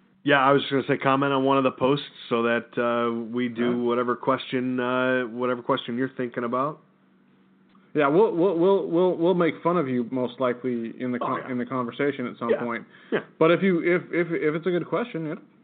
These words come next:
Speaker 1: Yeah.
Speaker 2: There's n-, this, literally, this question happened this week.
Speaker 1: Mm-hmm.
Speaker 2: So, Butt Daddy Y on Facebook, you might wanna say, "Hey," I don't know how you, how you do it on Facebook, but say, "I like these guys. I want them to show up in my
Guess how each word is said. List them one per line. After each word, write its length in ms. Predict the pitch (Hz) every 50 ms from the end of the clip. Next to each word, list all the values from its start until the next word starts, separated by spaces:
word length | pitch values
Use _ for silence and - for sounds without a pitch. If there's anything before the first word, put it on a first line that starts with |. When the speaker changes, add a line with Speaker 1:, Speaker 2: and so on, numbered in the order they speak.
| _ -
Speaker 1:
Yeah. 80 | - 466 359 - - - - _ -
Speaker 2:
There's 280 | 135 139 156 175 190 165 156
n-, 200 | 156 151 - - - - _ - - 139 123
this, 180 | 143 165 180 175 - - -
literally, 400 | - 156 143 147 190 220 165 131 143
this 60 | 147 -
question 260 | - 147 147 - 151
happened 320 | 135 143 151 151 - 135 139
this 140 | 123 - -
week. 300 | 127 170 196 127 - - - - _ _ -
Speaker 1:
Mm-hmm. 280 | 113 107 95 104 123 147 156 - _ _ - _ _ _ _ _ _ _ _ _ - _ _ _ _ - - - - - - _ _ _ _ - -
Speaker 2:
So, 380 | 147 139 131 127 127 123 110 - - - _ _ _ _ _ - - _ _ _ _ _ _ -
Butt 120 | - 151 135
Daddy 180 | 147 147 151
Y 220 | 147 143 143 143 143
on 200 | 143 139 139 139
Facebook, 520 | 147 139 143 139 - - 165 185 196 190 - - - _ _ _ _ _ -
you 100 | 123 123
might 140 | 127 131 135
wanna 260 | 135 131 131 131 127 123
say, 140 | 135 131 120
"Hey," 320 | 135 135 131 127 127 117 120 - - - _ _ _ _ _ _ _ -
I 80 | 123
don't 160 | 117 117 113
know 60 | 117 117
how 80 | 120 120
you, 220 | 120 117 104 - - _ - 113 117
how 80 | 117
you 140 | 117 117 120 120
do 60 | 120
it 40 | 113
on 100 | 110 104
Facebook, 540 | - 120 113 110 - - 123 120 120 -
but 180 | - 107 101 92 - - _ - - -
say, 240 | 113 107 104 104 - - -
"I 120 | 82 120
like 240 | 120 117 120 117 120
these 160 | 127 120 113 -
guys. 240 | 120 117 117 120 117 120
I 40 | 113
want 180 | 110 113 113 117
them 120 | 117 110
to 60 | 110 -
show 140 | - 123 120
up 100 | 117 120
in 40 | 117
my 140 | 113 113